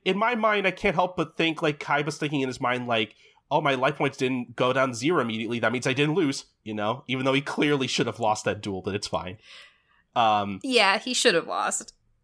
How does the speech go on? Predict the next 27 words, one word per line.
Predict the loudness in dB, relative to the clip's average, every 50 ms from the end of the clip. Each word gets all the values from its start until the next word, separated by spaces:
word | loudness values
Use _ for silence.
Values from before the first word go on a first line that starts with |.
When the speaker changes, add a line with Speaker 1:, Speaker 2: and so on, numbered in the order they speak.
| _ _ _ _ -6
Speaker 1:
and | -4 -2 0 2
then | 2 4 2 2 0 -2 -4 -8 -10 -4
Diva, | -2 0 2 2 2 2 2 2 2
basically | 2 2 2 2 2 0 -2 -2 0 0 0
through | 0 0 0 0
the | -2
power | -2 0 2 2 2 2 2
of | 0 -2 -2
the | -2
Millennium | -2 0 0 0 0 0 0 -2 -2 -4 -2 0
Ring, | 2 2 2 2 0 -2 -4 -6 -8 _ _ _ _ _ _ _ _ -2
uh, | 0 0 0
is | -2 -4
consumed | -4 -4 -6 -4 -4 -4 -4 -2 0 0 0 0 0 -2 -2
by | 0 0 2 2 2
the | 0 -2 -4 -4
evil | -6 -6 -6 -4 -2 -2
in | -2 0 -2
the | -2 -4
ring | -4 -2 -2 0 0 -2 -2 -2 -4 -6 -8 -10 _ _ -2
and | -2 0 0 -2 -4 -4
turns | -4 -4 -2 -2 -4
to | -6 -8
this | -8 -6 -6 -6 -8 -10
hideous | -12 -12 -8 -2 0 0 2 2 2 2 2 0 0 0
monster | 0 0 0 0 -2 -6 -8 -10
thing. | -6 -4 -4 -4 -4 -4 -4 -6